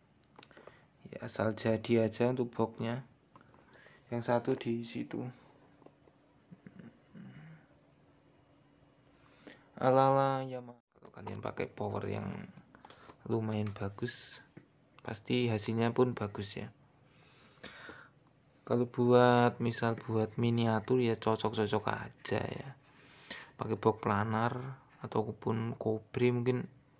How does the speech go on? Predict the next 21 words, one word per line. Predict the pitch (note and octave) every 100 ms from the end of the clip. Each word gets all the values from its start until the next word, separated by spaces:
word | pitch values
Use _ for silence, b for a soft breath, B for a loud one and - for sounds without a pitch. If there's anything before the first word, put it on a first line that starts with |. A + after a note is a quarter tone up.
| -
kece | - - E2
ya | F#2+
teman-teman. | F#2 - - -
Tapi | - A#2
kalau | A#2+ A2+
kobre | A2 G#2 B2+ B2+
ya | A#2 A2+ - B B B B B B
minusnya | - A2+ A#2 A2+ B2
sih | A#2+ B2+ B2
di | - G#2+ G#2+ -
sini, | - G#2+ G#2 A2+ - -
di | - -
belakangnya | - G#2+ G#2 G#2+ A2 A2+
ini | A2+ A#2
kurang, | B2 G#2 G#2+ A2 - _ -
kurang | - A#2
kece | - - B2+
ya. | B2 - - - B B B B B B -
Tapi | A#2+
kalau | A#2 A2+
planar | A2+ A2+ A#2+ A#2+